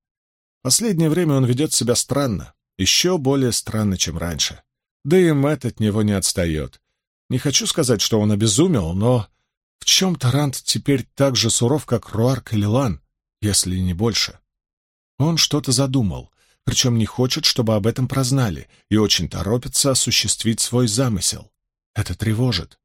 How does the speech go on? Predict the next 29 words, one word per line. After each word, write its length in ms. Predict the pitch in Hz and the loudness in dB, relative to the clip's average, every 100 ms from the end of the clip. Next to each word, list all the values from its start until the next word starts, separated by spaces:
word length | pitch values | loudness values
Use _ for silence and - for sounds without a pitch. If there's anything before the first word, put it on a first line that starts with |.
| _ _ _ _ - | _ _ _ _ -4
Порой 220 | 139 185 | 0 2
мне 160 | 156 147 | 2 2
кажется, 460 | 160 160 131 - | 0 -2 0 -2
что 180 | 123 - | -2 2
он 140 | 131 123 | 2 4
больше 340 | 135 - 127 | 2 2 0
не 140 | 127 | 0
видит 380 | 131 127 120 - | 0 -2 -6 -4
людей. 560 | 127 117 120 98 - _ _ _ - | -2 0 2 0 -2 _ _ _ -2
Они 240 | 120 139 | 2 4
для 180 | 127 120 | 4 2
него 220 | 120 127 | 2 2
словно 420 | 139 - 117 113 101 | 0 0 2 2 0
камни 400 | - 135 139 135 | 0 0 2 4
на 220 | 127 113 | 4 2
игровой 400 | 104 110 107 110 | 2 0 2 0
доске. 480 | 104 - - 85 - _ _ _ _ _ _ _ _ _ | 0 -2 -4 -10 -10 _ _ _ _ _ _ _ _ _
Илэйн, 380 | 196 190 165 139 | 4 4 4 4
однако, 380 | 120 113 143 120 | 2 2 -2 0
была 200 | 113 101 | 0 2
не 120 | 87 | 0
слишком 460 | - 147 156 123 117 | -2 0 0 0 -2
обеспокоена 640 | 95 - 78 107 98 90 | -2 -2 -2 0 2 2
услышанным. 680 | 80 - - - - - - _ _ _ - | -2 -4 -2 -4 -4 -12 -18 _ _ _ -2
"Он 180 | 120 131 | 2 4
такой, 340 | 139 131 143 | 2 2 2
какой 360 | 135 127 139 123 | 2 0 2 2
есть, 480 | 101 110 85 - 98 | 2 2 2 0 0
Эгвейн. 500 | 95 78 65 57 | -2 -2 -6 -8